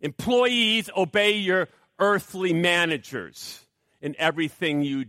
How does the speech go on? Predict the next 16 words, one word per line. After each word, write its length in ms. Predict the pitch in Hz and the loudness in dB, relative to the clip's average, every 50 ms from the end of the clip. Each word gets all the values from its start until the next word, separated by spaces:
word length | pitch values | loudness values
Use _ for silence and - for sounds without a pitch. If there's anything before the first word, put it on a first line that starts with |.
| 95 _ - | -10 _ -6
do. 420 | - 180 170 147 127 101 82 - _ _ _ _ _ _ _ _ _ _ _ _ _ | -2 0 0 0 0 -4 -6 -12 _ _ _ _ _ _ _ _ _ _ _ _ _
Try 320 | - - - 214 196 202 214 | -10 -4 0 2 2 2 2
to 100 | 208 202 | 0 -2
please 460 | - - - 208 202 196 190 165 123 | -6 -8 -8 -4 -4 -4 -4 -4 -4
them 280 | 185 180 170 170 170 - | -2 -2 -2 -2 -4 -4
all 260 | - 165 170 165 170 165 | -2 0 0 0 0 -2
the 100 | 170 160 | -4 -8
time, 440 | - - - 180 165 147 139 135 | -10 -8 -6 -4 -4 -2 -2 -2
not 280 | 139 135 135 143 143 - | -2 -2 -2 -4 -4 -6
just 200 | - 170 - - | -10 -16 -12 -8
when 200 | 151 143 143 151 | -6 -4 -2 -2
they 180 | 151 151 151 151 | 0 0 0 0
are 160 | 156 175 - _ _ _ | 0 -2 -4 _ _ _
hovering 640 | - - - 180 - - 123 156 165 170 180 180 165 | -8 -2 0 0 0 0 -2 -4 -2 0 0 0 2
over 340 | 160 160 151 143 123 135 156 | 2 2 0 -2 -2 -6 -10
you. 640 | 151 143 143 143 143 143 139 135 151 180 220 | -10 -8 -6 -4 -2 -2 0 0 0 0 -2